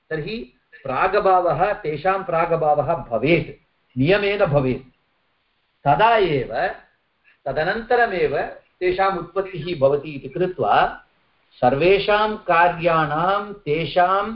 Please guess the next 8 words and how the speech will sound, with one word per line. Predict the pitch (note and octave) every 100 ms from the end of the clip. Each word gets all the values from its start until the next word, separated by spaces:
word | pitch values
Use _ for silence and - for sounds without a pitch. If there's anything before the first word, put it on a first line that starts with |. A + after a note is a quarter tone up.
| A#3 _ _ _ _
प्रागभावः | - C#3+ F3+ F#3 E3+ D#3 D3+ C#3+
कारणं | G#3 - C#3+ D3 F3+ F3 F#3
भवति | D#3 D3 A#2+ C#3+ D#3+
इति | C3+ C3 D3 C#3+
कृत्वा | D#3+ D#3 - C3
प्रागभावः | F3 F3+ E3+ E3+ D3+ C#3+ B2+ D3+
साधारणकारणं | G#3 C3 C#3+ C#3+ F3 F3 D#3+ C#3+ A#2+ G#2+ G#2+ D3+
भवति। | A2 A2 A2+ B2 -